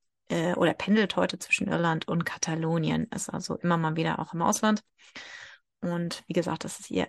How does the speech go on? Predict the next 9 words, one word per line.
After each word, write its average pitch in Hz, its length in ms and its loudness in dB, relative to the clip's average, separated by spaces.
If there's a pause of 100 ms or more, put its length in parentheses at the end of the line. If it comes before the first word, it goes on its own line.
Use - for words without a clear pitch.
(160)
erstes - 260 -4
Buch. - 180 -14 (1700)
Ähm, 262 600 12 (1200)
die 247 100 8
Hauptperson 214 400 6
im 208 160 8
Buch 190 200 2
ist - 360 -2
Zora, 277 420 4